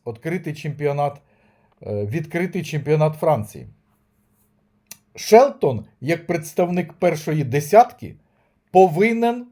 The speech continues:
любити всі покриття. Тому Дардері просто хоч не хоч, а треба перегравати.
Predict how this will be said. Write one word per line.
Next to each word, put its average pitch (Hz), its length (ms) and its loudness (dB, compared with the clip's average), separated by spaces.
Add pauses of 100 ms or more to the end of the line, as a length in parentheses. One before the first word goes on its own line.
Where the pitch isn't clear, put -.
(320)
любити 202 800 0 (280)
всі - 360 -4
покриття. 180 720 -4 (600)
Тому 190 360 4
Дардері 226 840 4 (1700)
просто 233 400 2
хоч 247 400 -4
не 208 120 0
хоч, 262 440 -8 (260)
а 147 300 4 (760)
треба 196 320 4
перегравати. 147 840 -2